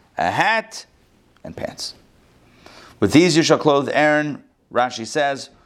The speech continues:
"with those garments stated in connection with Aaron, a choshen." Oh, Aaron, the high priest, gets extra garments. As you know by now, eight instead of four. He gets a choshen, the breastplate,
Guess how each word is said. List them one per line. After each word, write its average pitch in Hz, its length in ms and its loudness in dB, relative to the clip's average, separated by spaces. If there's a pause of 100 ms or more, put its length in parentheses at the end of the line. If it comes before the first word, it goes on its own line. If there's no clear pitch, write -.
(140)
"with 104 140 -12
those 135 220 -4
garments 139 440 -4
stated 135 380 -4
in 117 80 -10
connection 127 380 -6
with 107 120 -10
Aaron, 135 300 -2
a 104 60 -4
choshen." 127 880 -4 (300)
Oh, 156 500 -2 (1120)
Aaron, 165 260 4
the 135 80 2
high 139 160 0
priest, 151 300 -4
gets 127 260 -4
extra 131 380 -6
garments. 90 460 -4
As 95 140 -12
you 117 80 -6
know 127 140 -2
by 104 140 -2
now, 98 260 -4
eight 120 180 -4
instead 104 280 -6
of 90 80 -10
four. 92 240 -2
He 104 100 -6
gets - 200 -8
a 92 40 -16
choshen, 104 840 -4 (280)
the 73 80 -16
breastplate, 85 500 -6